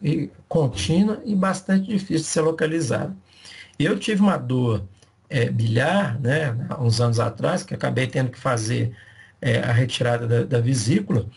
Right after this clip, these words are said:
quando começou, era uma dor,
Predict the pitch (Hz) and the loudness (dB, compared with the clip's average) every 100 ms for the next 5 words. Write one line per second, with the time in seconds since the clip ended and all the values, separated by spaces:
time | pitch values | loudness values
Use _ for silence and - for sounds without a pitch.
0 | _ _ _ _ _ _ - - 160 156 | _ _ _ _ _ _ -16 -12 -2 0
1 | 160 202 190 185 - 143 175 - - _ | 0 2 4 4 0 0 0 -2 -10 _
2 | - - - 147 320 330 | -6 -2 0 0 2 0